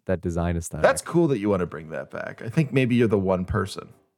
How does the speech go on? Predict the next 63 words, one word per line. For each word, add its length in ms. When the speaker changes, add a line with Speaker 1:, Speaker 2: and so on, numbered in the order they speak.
Speaker 1:
Am 160
I 120
the 120
one? 480
Oh. 380
Speaker 2:
No, 200
you 100
Speaker 1:
You 40
didn't 160
Speaker 2:
can't, 60
Speaker 1:
like 100
Speaker 2:
you 80
Speaker 1:
the 80
Speaker 2:
can't 160
possibly 380
be 100
the 120
one 180
person. 320
There's 160
other 160
people 240
who 80
want 160
it 80
back, 240
I'm 80
Speaker 1:
Like 140
Speaker 2:
sure. 40
Speaker 1:
the 80
Game, 200
the 180
Game 160
Boy 140
Colors 460
that 140
were, 80
like, 180
the 60
see-through 640
ones 280
where 80
you 60
Speaker 2:
Okay, 160
Speaker 1:
could, 60
like, 80
Speaker 2:
no, 160
Speaker 1:
see 60
the 80
Speaker 2:
that 160
Speaker 1:
mechanics 180
Speaker 2:
was 100
Speaker 1:
from 80
the 60
Speaker 2:
really 120
cool. 140
Speaker 1:
inside. 120
Speaker 2:
I 60
bet 180
that's 160
gonna 180
come 220
back. 300